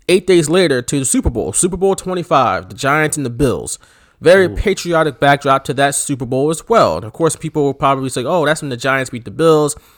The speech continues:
Speaker 1: Scott Norwood, unfortunately, missed the field goal, cost the Bills the first of four straight <laughs> Super Bowl appearances. Uh, but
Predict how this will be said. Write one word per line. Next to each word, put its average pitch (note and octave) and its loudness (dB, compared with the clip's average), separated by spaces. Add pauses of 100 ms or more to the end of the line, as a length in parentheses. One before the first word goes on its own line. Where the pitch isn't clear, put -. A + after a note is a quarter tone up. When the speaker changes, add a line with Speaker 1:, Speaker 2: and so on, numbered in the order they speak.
(140)
Speaker 1:
Scott A2+ 0
Norwood, C3+ 0
unfortunately, B2+ -6
missed A#2 -6
the - -18
field C#3+ -2
goal, B2 -2 (260)
cost A#2+ -4
the B2+ -8
Bills B2 -2
the A2+ -12
first C3+ -4
of G#2+ -12
four D3 0
straight G3+ 2 (220)
<laughs> - -6
Super D3 -8
Bowl B2 0
appearances. B2+ -2 (680)
Uh, G2+ 0 (640)
but A3+ 4